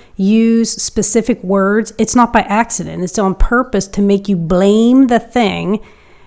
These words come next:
just like people who wanna say that pro-life people are anti-choice. The reason they wanna label them as anti-choice is because they've assigned the word choice to abortion, when, let's be clear, if you wanna have an abortion,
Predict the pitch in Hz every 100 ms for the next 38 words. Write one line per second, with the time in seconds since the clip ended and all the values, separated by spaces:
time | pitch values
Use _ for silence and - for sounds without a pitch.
0 | - 233 - 226 - 226 220 208 208 208
1 | 196 190 190 185 196 196 - 196 190 185
2 | 185 185 - - 202 202 214 - 196 196
3 | 180 196 190 185 180 180 - 196 190 -
4 | - - - - 208 196 202 196 190 185
5 | 190 196 190 185 180 185 185 180 180 -
6 | 311 262 247 202 - 208 202 202 202 196
7 | - 202 220 254 214 185 175 - 208 202
8 | 185 254 - - - _ _ _ _ _
9 | _ - - - 208 185 185 214 285 -
10 | 160 175 196 - - _ _ _ 190 233
11 | 226 247 262 - 247 - 262 262 180 175
12 | 208 254 285 262 226 214 202 175 196 277
13 | - 185 185